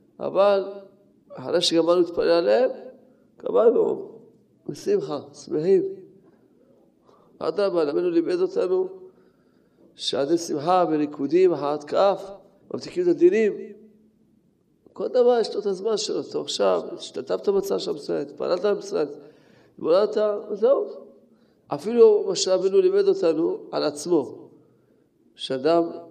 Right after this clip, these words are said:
כתוב, "לב נשבר ונדכה, אלוהים לא תבזה". שזה דבר נפלא, דבר עצום מאוד, לב נשבר. לכאורה, אז אדם יהיה לב נשבר כל היום,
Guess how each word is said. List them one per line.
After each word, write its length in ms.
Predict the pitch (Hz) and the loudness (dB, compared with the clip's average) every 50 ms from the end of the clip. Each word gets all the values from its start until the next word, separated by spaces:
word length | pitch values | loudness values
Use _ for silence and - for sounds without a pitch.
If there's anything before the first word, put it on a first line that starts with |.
| - - | -18 -16
כתוב, 300 | - 131 127 - 170 156 139 127 - - - - - - _ _ _ _ _ _ _ _ _ _ _ _ - | -14 -8 -2 2 2 2 2 0 -8 -14 -18 -20 -20 -20 _ _ _ _ _ _ _ _ _ _ _ _ -6
"לב 240 | 127 151 190 202 190 | 0 2 2 2 2
נשבר 460 | 185 180 - - 135 143 170 175 175 | 0 -2 -2 -2 -2 0 2 2 2
ונדכה, 480 | 156 156 151 143 - - - 160 165 190 202 - - - - - - _ _ _ _ _ - | 2 0 -2 -4 -6 -6 -2 0 0 0 0 -4 -6 -14 -16 -20 -20 _ _ _ _ _ 0
אלוהים 320 | 139 139 147 151 175 175 | 4 4 6 8 10 8
לא 100 | 170 160 | 8 8
תבזה". 380 | 147 - 135 123 110 - 117 110 - - - - _ _ _ _ _ _ _ _ _ _ _ _ _ _ | 6 2 -2 -4 -4 -6 -10 -12 -12 -14 -20 -20 _ _ _ _ _ _ _ _ _ _ _ _ _ _
שזה 300 | - - - 123 139 147 | -14 -10 -8 -4 -4 -2
דבר 260 | 143 160 165 175 175 | 0 2 4 4 4
נפלא, 680 | 170 170 165 - - 180 208 202 196 185 185 180 170 | 4 2 0 0 0 2 4 6 6 6 4 0 -2
דבר 420 | 160 143 156 151 151 165 165 160 151 | -4 -2 -2 0 0 2 0 0 -2
עצום 340 | 156 151 - - 180 190 175 | -4 -6 -4 -4 -2 -2 0
מאוד, 300 | 180 185 185 170 156 - - - - - _ _ _ _ _ _ _ - | 0 0 0 0 -2 -4 -8 -18 -20 -20 _ _ _ _ _ _ _ 0
לב 140 | 139 151 147 | 0 2 2
נשבר. 400 | 147 139 - - - 123 123 120 - - - - _ _ _ _ _ _ _ _ _ _ _ _ _ _ _ _ _ _ _ _ _ | 2 0 -2 -4 -6 -8 -10 -10 -10 -16 -20 -20 _ _ _ _ _ _ _ _ _ _ _ _ _ _ _ _ _ _ _ _ _
לכאורה, 360 | - - 113 123 139 151 151 | -10 -6 -2 0 0 2 2
אז 140 | 143 123 127 | 0 0 -2
אדם 260 | 123 120 143 139 135 | -4 -4 -2 -2 0
יהיה 120 | 147 143 139 | 0 0 0
לב 380 | 143 135 127 135 123 131 135 135 | -2 -4 -6 -6 -6 -6 -6 -6
נשבר 280 | 127 123 123 127 131 | -6 -8 -6 -6 -6
כל 180 | 123 - 160 123 | -6 -4 -6 -6
היום, 280 | 123 123 - 120 123 | -4 -4 -6 -6 -8